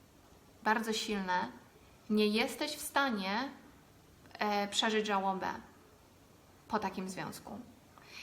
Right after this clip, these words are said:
Nieraz spotykam się z ludźmi w moich sesjach, którzy już zrobili to najgorsze, to największe, czyli doszli do świadomości tego, w czym tkwią, tkwi-, lub tkwili, zaplanowali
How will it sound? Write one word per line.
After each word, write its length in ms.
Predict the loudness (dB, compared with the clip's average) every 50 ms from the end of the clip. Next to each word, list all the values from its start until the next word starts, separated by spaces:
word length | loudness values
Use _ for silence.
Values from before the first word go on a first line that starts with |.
| -10 -2 2
Nieraz 540 | 4 4 6 6 6 6 6 4 0 -6 -10 -14 -14 -10
spotykam 680 | -8 -8 -6 -2 -2 -2 0 0 0 0 2 0 0
się 180 | 0 -4 -4 -4
z 80 | -4 -2
ludźmi 640 | -2 -2 -2 -2 0 0 0 0 0 -2 -4 -6 -10 -14 -20 -20 -20 -20 -20 -20 -18 -12 -12 -12 -12 -12 -6
w 80 | 0
moich 200 | 2 2 2 2
sesjach, 520 | -2 -4 -4 -4 -2 0 2 2 2 2 -2 -6 -12 -14 -18 -20 -18 -14 -12
którzy 400 | -8 -4 -2 0 0 2 2 2
już 480 | 2 2 2 2 0 0 0 -2 -2 -4 -10 -16 -12
zrobili 440 | -4 0 4 4 4 4 4 0 0
to 380 | 2 4 4 4 4 2 0 -4 -8 -12 -4 0
najgorsze, 480 | 2 2 4 4 2 2 0 -4 -4
to 100 | -2 0
największe, 560 | 0 0 0 0 -2 -4 -2 -4 -4 -4 -4 -4
czyli 460 | -2 -2 0 0 0 -2 -2 -4 -8 -14 -18 -20 -20 -20 -20 -20 -14 -4 0
doszli 300 | 2 2 2 2 -2 -2
do 100 | -2 -2
świadomości 580 | -2 -2 -2 0 0 2 0 0 -2 -4 -8
tego, 500 | -4 -4 -2 0 2 2 2 2 0 -2 -8 -14
w 60 | -8 -4
czym 200 | -2 -2 -2 -2
tkwią, 600 | -6 -10 -10 -6 -2 0 0 2 0 -2 -4 -8 -10 -14 -18
tkwi-, 280 | -18 -14 -12 -8 -8 -8
lub 240 | -8 -8 -12 -14 -16
tkwili, 600 | -14 -14 -12 -6 -4 -4 -2 -2 -2 -4 -4 -6 -10 -16 -20 -20 -20 -20 -20 -20 -20 -20 -20 -20 -20 -20 -20 -20 -20 -20 -20 -20 -20 -20 -20 -20 -20 -20 -20 -20 -20 -18 -10 -4
zaplanowali 1000 | 0 2 2 2 4 4 4 6 6 4 6 6 6 6 4 2 -2 -2 -2 -2